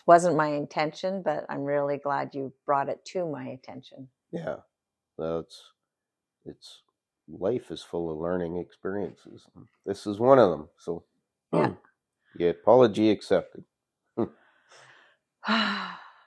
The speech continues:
Speaker 1: Okay.
Speaker 2: Okay.
Speaker 1: Okay.
Speaker 2: <laughs>
Speaker 1: I just feel so sad, but I'm not sad.
Speaker 2: No, you're not sad.
Speaker 1: No, I'm okay.
Speaker 2: It's good.
Speaker 1: Okay. Thank you for listening. Please, if you like our podcast,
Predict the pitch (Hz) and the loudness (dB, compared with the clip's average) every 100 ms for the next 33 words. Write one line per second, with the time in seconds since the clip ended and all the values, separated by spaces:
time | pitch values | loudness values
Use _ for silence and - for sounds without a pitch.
0 | _ _ - 233 - 185 185 - _ _ | _ _ -8 -8 -4 -6 -6 -12 _ _
1 | _ - 147 143 - _ _ _ _ _ | _ 4 6 6 -2 _ _ _ _ _
2 | _ _ _ _ _ _ - 247 220 - | _ _ _ _ _ _ 6 6 6 -4
3 | - 135 - _ _ _ - - - - | -10 -10 -12 _ _ _ 0 0 -4 -16
4 | 190 - - - - _ _ - 214 190 | -14 -14 -20 -20 -20 _ _ 0 2 2
5 | 190 202 202 - 220 - - 170 170 220 | 2 0 0 2 0 2 4 4 4 -2
6 | _ - 247 247 269 277 214 170 170 208 | _ 6 8 8 4 2 2 2 0 -4
7 | - 113 127 123 101 87 82 - - 58 | 0 4 6 6 6 4 0 -4 -4 -4
8 | - 170 170 170 160 - - - - - | -2 0 0 0 -2 -2 -4 -6 -12 -10
9 | - - - - _ _ - 233 190 - | -10 -8 -8 -8 _ _ 4 4 4 -4
10 | _ _ _ _ _ _ _ _ 240 247 | _ _ _ _ _ _ _ _ 4 4
11 | 247 254 240 233 220 233 - 233 233 247 | 4 2 4 4 6 4 2 0 2 0
12 | 254 _ 226 233 220 226 214 202 196 220 | -2 _ 4 6 6 2 4 4 4 4
13 | 214 262 269 269 226 214 226 | 4 4 4 6 8 8 6